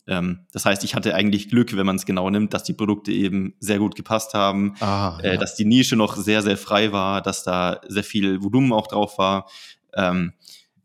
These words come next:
Speaker 1: ja, das kam dann einfach so zufällig. Ähm, jetzt natürlich nachträglich für die Marken, die danach kamen, hab ich natürlich schon geschaut,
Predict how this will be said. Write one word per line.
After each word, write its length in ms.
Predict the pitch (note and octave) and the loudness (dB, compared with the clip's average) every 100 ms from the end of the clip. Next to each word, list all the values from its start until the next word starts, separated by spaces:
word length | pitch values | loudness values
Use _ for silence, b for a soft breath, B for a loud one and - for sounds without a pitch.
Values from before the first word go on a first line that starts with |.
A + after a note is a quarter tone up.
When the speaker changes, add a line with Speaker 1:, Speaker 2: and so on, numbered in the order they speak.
| _ _ _ _ _ - | _ _ _ _ _ -2
Speaker 1:
ja, 200 | G#2 F#2 | 0 2
das 120 | F#2 | 0
kam 160 | A2 G2+ | 2 2
dann 140 | G2 | 2
einfach 220 | G2 G2+ | 2 0
so 100 | F2+ | -4
zufällig. 640 | G2 B2 - F#2+ G2+ G#2+ F#2+ | -4 -4 -2 -2 -2 -2 -6
Ähm, 440 | F#2 F2+ F2+ - - | -4 -2 -4 -8 -8
jetzt 260 | G2+ - - | -8 -6 -4
natürlich 340 | F#2 A2 F#2+ | 0 0 0
nachträglich 680 | G2+ A2 A2+ A#2 G#2+ A#2+ - | 2 2 2 2 2 0 0
für 80 | G2+ | 0
die 80 | |
Marken, 320 | F#2+ G2 G2 G2+ | 2 2 2 0
die 100 | F#2+ | 0
danach 340 | F#2+ F#2+ G2 | 2 0 0
kamen, 480 | - F#2+ F#2+ G2 - | 0 2 2 -2 -4
hab 120 | G#2 | -6
ich 80 | G2 | -4
natürlich 320 | G2+ - G2+ | -4 0 0
schon 360 | - A2 G#2+ G2+ | 2 2 2 2
geschaut, 480 | G2 - G2 F#2+ | 0 0 0 -2